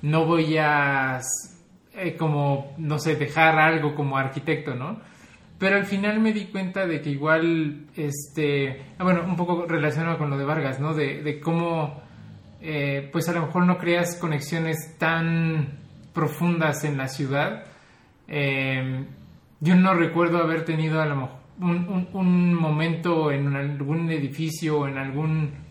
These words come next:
parque o cualquier infraestructura creada por el humano tan profunda como la he tenido frente a un paisaje o frente a una flor o frente a un árbol.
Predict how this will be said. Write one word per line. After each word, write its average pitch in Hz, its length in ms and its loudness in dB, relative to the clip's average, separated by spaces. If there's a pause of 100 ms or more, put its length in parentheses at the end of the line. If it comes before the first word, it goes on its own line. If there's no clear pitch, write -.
(580)
parque 156 480 4
o 131 580 -4
cualquier 165 440 2
infraestructura 160 760 -2
creada 156 380 0
por 147 160 0
el 127 80 -4
humano 151 480 -2 (560)
tan 165 760 0
profunda 170 540 0
como 147 220 0
la 143 100 0
he 151 60 0
tenido 151 400 0
frente 139 360 -4
a 151 40 2
un 147 100 -2
paisaje 147 880 -2 (400)
o 151 140 -2
frente 151 500 -2
a 147 60 2
una 156 240 2
flor 160 340 2
o 151 80 2
frente 147 480 -2
a 147 80 0
un 156 220 0
árbol. 160 600 0